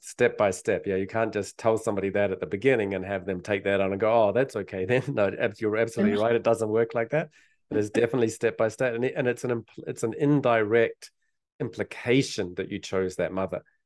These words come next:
Speaker 1: You, I, I also would not jump in and say, you know, y-, you know, "You chose it." So, like, "Absolutely not. You're exactly right. There's, that's why you've got these spaced out sessions," and that's one thing I, you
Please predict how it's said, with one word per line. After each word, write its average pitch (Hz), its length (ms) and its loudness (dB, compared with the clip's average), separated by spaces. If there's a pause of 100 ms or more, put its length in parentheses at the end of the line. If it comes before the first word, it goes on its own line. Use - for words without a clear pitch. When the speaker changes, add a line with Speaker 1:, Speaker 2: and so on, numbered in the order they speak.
(280)
Speaker 1:
You, 104 140 -4
I, 107 120 4
I 107 280 2
also 107 400 0
would 95 200 -4
not 95 240 -2
jump 101 240 -4
in 110 100 -2
and 101 120 -4
say, 101 440 -2
you 101 100 -6
know, 90 240 -4
y-, 78 200 -12
you - 80 -6
know, 98 80 -2
"You 113 160 0
chose 107 320 0
it." 95 200 -2
So, 95 180 -2 (380)
like, - 300 -4
"Absolutely 101 500 -2
not. 117 200 2
You're 107 80 0
exactly 101 460 -2
right. 110 240 0
There's, 98 280 -6
that's 104 220 -4
why 107 300 2
you've 98 180 -2
got 98 140 -4
these 95 180 -6
spaced 101 360 -4
out 90 140 -4
sessions," 120 400 -2
and 117 100 0
that's 139 200 2
one 117 160 0
thing 110 160 0
I, 101 140 0
you 92 60 -8